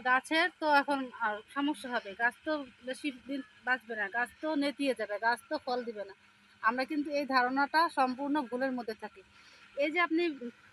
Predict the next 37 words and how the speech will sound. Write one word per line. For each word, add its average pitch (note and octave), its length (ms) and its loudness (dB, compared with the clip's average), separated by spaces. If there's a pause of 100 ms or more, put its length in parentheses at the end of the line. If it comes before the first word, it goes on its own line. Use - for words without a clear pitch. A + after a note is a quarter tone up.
(100)
গাছটা C4+ 300 4
ছাঁটাই D4 300 2
করে D#4+ 200 0
দিলেন, C4 200 0 (160)
এই C#4+ 100 -2
যে D#4+ 140 -4
নিচে D#4 280 -2
যে E4+ 60 4 (100)
ঝোপালো D4+ 380 2 (120)
থাকে, G#3+ 240 0 (500)
ঝোপালো C#4 320 6 (100)
থাকার D#4 280 8
কারণে D#4 320 8
নিচে D#4 260 0
কিন্তু D#4 140 2 (160)
আলো D4+ 200 4
বাতাস D#4 320 4
প্রবেশ C4+ 240 -4 (100)
করতে A#3 280 -6
পারে G#3 240 2
না। F#3+ 60 -6 (500)
আলো D4 180 6
বাতাস E4 280 4
প্রবেশ D#4+ 200 0 (100)
করতে E4+ 260 2
না D4+ 120 12
পারাতে D#4+ 240 2 (100)
কি D#4+ 140 8
হয়? G3 160 4 (400)
এই D4 220 0
যে F4 80 8 (360)
ছায়াযুক্ত D#4 480 10 (120)
জায়গাগুলো D#4 360 8 (100)
দেখেন, D4 240 6 (520)
এই G3 80 -8
যে A3 120 0
এখানে D#4 200 10